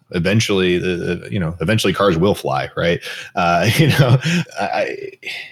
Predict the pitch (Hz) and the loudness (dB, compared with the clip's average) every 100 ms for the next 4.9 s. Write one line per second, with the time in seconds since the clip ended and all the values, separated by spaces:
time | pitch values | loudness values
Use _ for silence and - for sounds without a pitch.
0 | - _ _ _ _ - 90 82 90 95 | -20 _ _ _ _ -6 -4 -2 0 0
1 | 101 98 - 98 104 104 82 76 85 82 | 0 -2 -2 0 4 4 4 2 4 4
2 | 78 80 80 78 76 82 78 78 _ - | 4 4 2 2 0 2 2 0 _ -2
3 | 87 80 80 80 78 80 80 95 - 87 | 2 2 2 2 2 0 0 -4 -10 -2
4 | 87 - 80 78 82 80 80 82 | -2 0 -2 0 0 0 0 -2